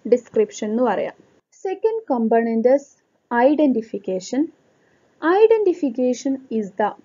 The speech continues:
assignment of correct group or taxon for a particular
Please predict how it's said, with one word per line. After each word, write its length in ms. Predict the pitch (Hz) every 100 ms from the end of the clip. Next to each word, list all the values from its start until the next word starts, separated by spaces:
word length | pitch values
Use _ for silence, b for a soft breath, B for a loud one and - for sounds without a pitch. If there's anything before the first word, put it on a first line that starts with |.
| _ _ - 240
assignment 640 | 269 294 302 330 330 285 247
of 100 | 214
correct 680 | 202 _ - 220 247 247 - 226
group 220 | 220 202 202 _ 277
or 160 | 302
taxon 760 | 320 - 214 208 _ 220 196 202 226 b b b -
for 180 | 311
a 60 | 370
particular 640 | 381 277 240 233 240 240